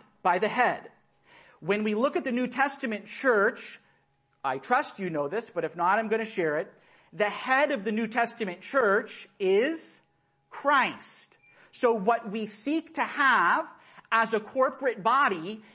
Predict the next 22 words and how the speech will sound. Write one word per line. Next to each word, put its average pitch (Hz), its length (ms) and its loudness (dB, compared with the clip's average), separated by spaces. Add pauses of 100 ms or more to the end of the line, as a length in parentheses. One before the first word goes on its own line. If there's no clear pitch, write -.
(120)
is 220 240 -2
the 226 120 0
mind 254 720 0 (680)
of 220 180 0
Christ, - 680 -4 (520)
because 233 400 0
we 262 280 -2
want 262 320 0
to 254 80 -4
respond 240 580 0
to 240 100 -4
those 240 300 2
signals, 233 680 -4
the 185 140 -4
ones 233 300 0
that 262 120 2
are 220 80 2
coming 247 360 -4
down 220 300 2
from 214 200 -6
him. 185 420 -4 (460)
Unity. 202 720 -2